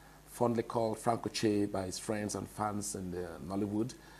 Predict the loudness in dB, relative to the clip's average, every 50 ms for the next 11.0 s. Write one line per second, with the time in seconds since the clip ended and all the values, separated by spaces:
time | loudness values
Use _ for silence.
0 | -20 -20 -20 -20 -20 -14 -8 -4 -2 -2 0 0 2 2 2 2 2 0 -2 -4
1 | -10 -18 -4 0 2 2 4 4 2 0 0 0 0 0 0 -2 -4 -6 -6 -6
2 | -8 -12 -16 -20 -20 -20 -20 -18 -16 -16 -10 -4 -2 -2 0 0 -2 -2 -2 -2
3 | -2 -4 -4 -6 -8 -12 -14 -18 -20 -20 -20 -20 -12 -10 -8 -6 -2 0 2 2
4 | 2 2 0 -2 -2 -2 -2 0 0 -4 -4 -6 -6 -8 -6 -6 -6 -4 -6 -8
5 | -10 -10 -10 -10 -8 -6 -4 -4 -2 -2 -2 -4 -4 -6 -6 -8 -10 -12 -14 -16
6 | -20 -20 -20 -20 -20 -20 -20 -20 -16 -10 -8 -8 -6 -6 -4 -2 -2 -2 -2 -4
7 | -6 -8 -10 -10 -8 -4 -2 -2 0 -2 -2 -2 0 2 2 4 4 4 2 2
8 | 0 -2 -4 -6 -6 -4 -2 -2 -2 -2 -2 -2 -4 -4 -4 -4 -4 -6 -4 -4
9 | -2 -2 -2 -2 -2 -4 -4 -4 -6 -6 -6 -6 -6 -6 -8 -6 -4 -4 -2 -2
10 | -4 -6 -8 -12 -18 -20 -20 -20 -20 -20 -20 -10 -4 -2 -2 -2 -2 -4 -6